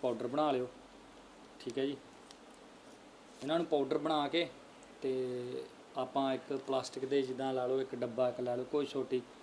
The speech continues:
ਉਹਦੇ ਵਿੱਚ ਪਾ ਕੇ ਇਹਨੂੰ ਰੱਖ ਲਵਾਂਗੇ, ਠੀਕ ਹੈ ਜੀ। ਇੱਕ ਸੀਜ਼ਨ ਦਾ ਪਾਣੀ ਹੈ ਜੀ, ਵੈਸੇ ਚੱਲ ਜਾਂਦਾ ਜੀ, ਦੋ ਸੀਜ਼ਨ ਵੀ ਚੱਲ ਜਾਏਗਾ, but ਇਹ ਹੈ ਕਿ ਇੱਕ ਸੀਜ਼ਨ ਦੇ ਵਿੱਚ ਹੀ ਆਪਾਂ ਯੂਜ਼ ਕਰੀਏ ਤੇ ਸਭ, ਸਭ ਤੋਂ ਬੈਟਰ ਚੀਜ਼ ਆ, ਠੀਕ ਹੈ ਜੀ। ਤੇ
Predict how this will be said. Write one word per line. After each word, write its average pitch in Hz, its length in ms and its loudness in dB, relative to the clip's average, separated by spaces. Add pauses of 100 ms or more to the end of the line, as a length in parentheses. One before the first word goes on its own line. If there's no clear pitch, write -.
(260)
ਉਹਦੇ 151 160 6
ਵਿੱਚ 151 180 6
ਪਾ 123 280 4
ਕੇ 131 120 0
ਇਹਨੂੰ 131 300 -2
ਰੱਖ 120 240 -4
ਲਵਾਂਗੇ, 120 300 0 (480)
ਠੀਕ 131 120 -2
ਹੈ 147 60 6
ਜੀ। 160 180 4
ਇੱਕ 156 140 2
ਸੀਜ਼ਨ 139 300 0
ਦਾ 139 80 4
ਪਾਣੀ 135 280 -2
ਹੈ 135 60 -2
ਜੀ, 143 120 -4 (380)
ਵੈਸੇ 151 200 8
ਚੱਲ 190 200 10
ਜਾਂਦਾ 190 240 8
ਜੀ, 190 100 8
ਦੋ 165 180 8
ਸੀਜ਼ਨ 156 260 2
ਵੀ 175 80 -4
ਚੱਲ 131 220 6
ਜਾਏਗਾ, 131 240 4 (760)
but 147 160 6
ਇਹ 165 100 10
ਹੈ 165 60 10
ਕਿ 170 140 6
ਇੱਕ 160 140 2
ਸੀਜ਼ਨ 147 280 0
ਦੇ 160 80 6
ਵਿੱਚ 147 180 4
ਹੀ 147 80 2
ਆਪਾਂ 143 200 2
ਯੂਜ਼ 127 240 0
ਕਰੀਏ 127 240 2
ਤੇ 139 100 0
ਸਭ, 120 240 0 (720)
ਸਭ 131 160 -4
ਤੋਂ 135 120 0
ਬੈਟਰ 120 280 0
ਚੀਜ਼ 107 240 -2
ਆ, 104 60 -4 (920)
ਠੀਕ 127 140 -2
ਹੈ 143 60 4
ਜੀ। 143 140 2 (840)
ਤੇ 147 160 8